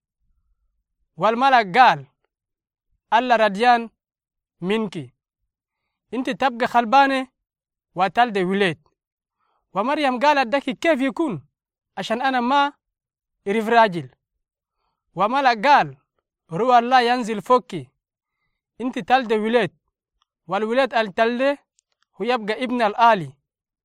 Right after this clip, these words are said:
هو يبقى ملك على شعب الله إلى الأبد." ومريم قالت: "خليه يكون مش اللي انت قلته." والملك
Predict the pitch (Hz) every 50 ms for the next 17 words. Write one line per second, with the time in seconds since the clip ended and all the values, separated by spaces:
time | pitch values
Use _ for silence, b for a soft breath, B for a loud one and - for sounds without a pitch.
0 | _ _ _ _ _ _ _ _ _ _ - 214 262 269 233 220 254 233 233 262
1 | 269 262 240 - 226 226 233 254 240 - 240 240 247 247 214 226 208 208 208 240
2 | 240 214 180 143 - _ _ _ - 180 190 185 185 - 220 220 196 185 - -
3 | _ _ _ _ _ _ _ _ _ _ _ _ _ _ _ _ _ _ _ _
4 | _ _ _ _ _ _ _ _ _ _ _ 165 185 214 240 277 294 269 254 247
5 | 240 214 269 277 262 240 175 - _ _ _ _ _ _ _ _ _ _ _ _
6 | _ _ _ _ - 185 202 226 269 277 262 - - 330 302 269 240 254 240 -
7 | 208 214 220 233 220 - 190 151 185 190 165 - 170 135 - _ _ _ _ _
8 | _ _ _ _ _ _ _ _ _ _ _ _ _ _ _ _ _ _ _ _
9 | _ - 156 185 208 220 247 269 262 254 240 -